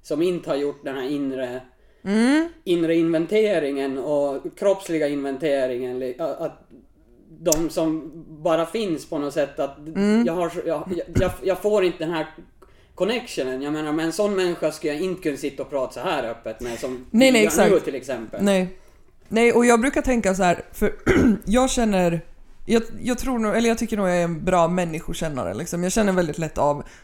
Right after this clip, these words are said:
Speaker 2: om det här är typ en djup eller ytlig person och såna saker. Och <clears throat> med såna personer som inte, vet du, lägger tid och energi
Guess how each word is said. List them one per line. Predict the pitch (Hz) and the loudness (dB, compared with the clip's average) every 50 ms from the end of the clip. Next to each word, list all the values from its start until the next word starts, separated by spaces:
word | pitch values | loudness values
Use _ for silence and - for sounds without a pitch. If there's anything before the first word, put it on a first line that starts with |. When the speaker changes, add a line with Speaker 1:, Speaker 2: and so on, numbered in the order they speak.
| - - | -12 -4
Speaker 2:
om | - 175 180 | -2 0 2
det | 175 170 | 2 2
här | 165 160 | 2 2
är | 160 156 | 2 0
typ | - 160 160 | 0 0 0
en | 196 214 214 | 2 2 2
djup | 208 196 185 180 170 - | 2 2 2 0 0 -2
eller | 175 165 165 156 | -2 -2 0 0
ytlig | 160 160 156 - 160 - | 0 0 -2 -4 -6 -4
person | 160 - 170 160 156 156 | -4 -2 -2 -2 -2 -2
och | 170 | 0
såna | - 214 196 160 170 | 0 0 0 0 -2
saker. | - 160 151 - 160 156 170 - - - - - - - - - | -2 -4 -4 -4 -6 -8 -8 -10 -14 -18 -20 -20 -20 -20 -14 -4
Och | - 196 190 190 185 - - - - - 269 247 214 180 - | 0 4 4 6 4 4 2 4 4 6 6 6 2 0 -2
<clears throat> | - - - - _ - - - - | -8 -16 -20 -20 _ -20 -10 -4 0
med | 233 226 233 | 2 2 2
såna | 233 254 233 233 226 | 2 2 2 2 2
personer | 233 226 233 220 214 202 | 0 0 0 0 0 0
som | 202 208 214 208 | 0 0 0 0
inte, | 202 196 190 - - - - - - - | 0 0 -2 -4 -6 -8 -8 -8 -10 -8
vet | - 196 202 196 | -2 0 0 2
du, | 196 196 | 2 2
lägger | 196 202 202 196 202 | 0 2 0 0 -2
tid | 196 226 220 196 190 | -2 0 0 2 2
och | 190 185 | 2 2
energi | 190 190 190 - 254 233 202 | 2 0 -2 0 0 0 0